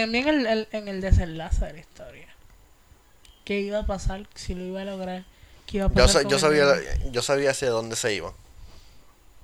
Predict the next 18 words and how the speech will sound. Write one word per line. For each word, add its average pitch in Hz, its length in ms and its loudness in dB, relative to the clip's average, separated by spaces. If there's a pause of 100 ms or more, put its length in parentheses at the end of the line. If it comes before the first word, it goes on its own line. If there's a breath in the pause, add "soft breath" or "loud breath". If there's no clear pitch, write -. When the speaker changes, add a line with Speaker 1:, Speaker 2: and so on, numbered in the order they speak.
(720)
Speaker 1:
Pero 277 240 10
el 240 100 -2
final 202 640 -2 (180)
Speaker 2:
No, 143 100 6
Speaker 1:
fue 143 100 10
Speaker 2:
el 113 40 4
Speaker 1:
lo 101 60 -6
Speaker 2:
final 117 240 8
Speaker 1:
que 131 60 10
Speaker 2:
estúpido, 104 480 0
el 98 100 -2
final 110 320 2
realmente 120 360 2
estúpido. 101 440 -4
Speaker 1:
A 233 120 12
mí 247 100 6
me 359 120 6
gustó. 190 720 6